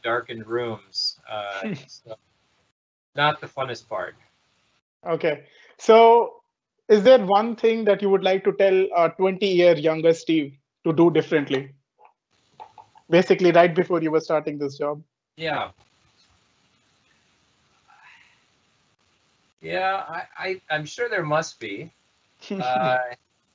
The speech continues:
Speaker 1: I think I've successfully avoided many of the pitfalls. Uh, you know, there,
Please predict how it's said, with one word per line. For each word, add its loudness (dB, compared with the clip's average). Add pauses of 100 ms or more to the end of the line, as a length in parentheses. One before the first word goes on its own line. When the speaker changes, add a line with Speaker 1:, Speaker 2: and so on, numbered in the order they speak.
(460)
Speaker 1:
I -4
think -8
I've 0
successfully -6
avoided -4 (640)
many -6
of -8
the -14 (160)
pitfalls. -12 (1200)
Uh, -8 (680)
you -14
know, 0
there, -2